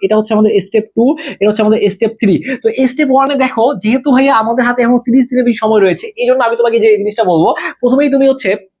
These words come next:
গুরুত্বপূর্ণ যে লাইনগুলো রয়েছে, especially তুমি প্রথম দশ দিন, ঠিক আছে, এই যে নাম্বার ওয়ান বা স্টেপ ওয়ানে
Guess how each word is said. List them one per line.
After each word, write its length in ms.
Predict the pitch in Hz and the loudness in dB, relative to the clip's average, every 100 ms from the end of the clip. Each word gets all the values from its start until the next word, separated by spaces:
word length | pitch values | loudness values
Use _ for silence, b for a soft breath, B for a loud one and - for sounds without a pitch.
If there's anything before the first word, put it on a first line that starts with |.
| _ _ _ - 151 | _ _ _ -6 0
গুরুত্বপূর্ণ 520 | 214 269 269 254 269 | 2 2 0 0 2
যে 80 | 277 | 2
লাইনগুলো 540 | 202 196 254 247 247 | 2 0 0 2 2
রয়েছে, 400 | 214 170 160 220 - | 4 2 0 -4 -2
especially 640 | 220 214 262 254 240 208 285 B B | -4 -2 -2 0 2 2 -2 B B
তুমি 180 | 226 254 | 0 0
প্রথম 380 | 254 247 277 185 | 0 -2 0 2
দশ 280 | 220 240 | 2 0
দিন, 240 | 190 190 139 | 0 -2 -2
ঠিক 120 | 262 | -2
আছে, 220 | 285 196 - | -2 -2 0
এই 220 | 220 247 | 0 2
যে 80 | 254 | 2
নাম্বার 320 | 208 220 240 | 0 2 2
ওয়ান 300 | 214 190 196 | 2 0 0
বা 120 | 202 | -2
স্টেপ 220 | 196 233 | -2 0
ওয়ানে 280 | 226 208 294 | 0 0 -2